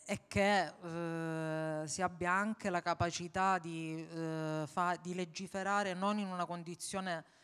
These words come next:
di emergenza, perché a volte le-, l'emergenza in realtà non esiste, eh, e ragionare in maniera invece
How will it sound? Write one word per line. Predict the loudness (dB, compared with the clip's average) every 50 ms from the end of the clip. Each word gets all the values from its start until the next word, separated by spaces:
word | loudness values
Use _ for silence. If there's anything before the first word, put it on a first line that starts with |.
| -20 _ _
di | -10 -6 -6
emergenza, | -4 -2 -2 -4 -4 -4 -2 0 2 2 2 0 -2 -2 0 2 4 4 4 2 0 -2 -10 -20 -20 -20 -20 -20 -20 -20 -20 _ -14
perché | -10 -10 -8 -2 -2 -2
a |
volte | 0 2 0 0 0 -2 -2 0
le-, | 0 0 0 0
l'emergenza | 0 0 0 0 -2 0 -2 -2 -2 -2 -4 -6
in | -6
realtà | -4 -4 -4 -4 -2 -2 0
non | 2 2 2 2
esiste, | 2 0 -2 -2 -2 -2 -2 0 2 2 4 4 4 2 -2 -10 -20 -20 -20 -20 -20 -20 -10
eh, | -4 -2 0 2 2 2 0 -2 -2
e | -2 -2
ragionare | 0 2 2 2 2 2 2 2 4 2 2
in | 0 -2 0
maniera | 0 0 0 0 0 0 0
invece | -2 -2 0 0 0 0 0 0 0 0 -2 -6